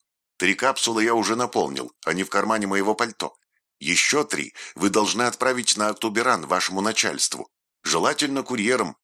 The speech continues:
время не ждёт. Мой контактный номер возьмите у дежурного, я оставил». «Почему дежурный? Почему вы не сбросили номер на мой уником? Я не знал, кто выйдет ко мне. Говоря откровенно,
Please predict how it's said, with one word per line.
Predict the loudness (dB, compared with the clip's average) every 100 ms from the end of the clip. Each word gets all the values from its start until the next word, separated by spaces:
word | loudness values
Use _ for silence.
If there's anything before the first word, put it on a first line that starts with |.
| -12
время | -2 2 2
не | 2
ждёт. | 0 0 -2 -2 -14 -10 -8 -4
Мой | 2 2
контактный | 2 0 2 0 -2 -2
номер | 0 0 0
возьмите | 0 -2 -2 -2
у | 0
дежурного, | 0 2 0 0 -2 -4 _ -4
я | 0 2
оставил». | 0 -2 -2 -2 -8 -12 _ _ _ _ _ _
«Почему | -6 0 0 0
дежурный? | -2 0 0 -2 -4 -8 -12 _ _ _ _ _ -4
Почему | 0 2 2 2
вы | 2
не | 0
сбросили | 0 2 2 2 0
номер | 0 0 0
на | 0
мой | 0 0
уником? | 0 0 0 -2 -2 _ _ _ _ _ -8
Я | 2 2
не | 4 0
знал, | 2 0 0
кто | 0 2
выйдет | 2 2 0
ко | -2
мне. | -2 -4 -14 _ _ _ _ _ _
Говоря | 0 2 4
откровенно, | 2 0 -2 0 0 2 0